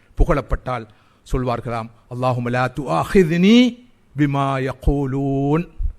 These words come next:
வக்ஃபிர் லீ மா லா யஅலமூன் வஜ்அல்னி கைரம் மிம்மா யதுன்னூன்." யா அல்லாஹ், அவர்கள்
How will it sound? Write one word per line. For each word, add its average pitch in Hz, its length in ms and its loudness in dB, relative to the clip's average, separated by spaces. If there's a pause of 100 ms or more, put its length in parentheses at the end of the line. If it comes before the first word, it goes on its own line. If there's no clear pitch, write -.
(400)
வக்ஃபிர் 202 600 4
லீ 247 400 4 (580)
மா 151 480 0
லா 147 300 0
யஅலமூன் 151 1000 -2 (580)
வஜ்அல்னி 220 840 4
கைரம் 302 360 8
மிம்மா 247 320 6
யதுன்னூன்." 202 480 4
யா 180 220 4
அல்லாஹ், 208 300 4 (1900)
அவர்கள் 135 420 -4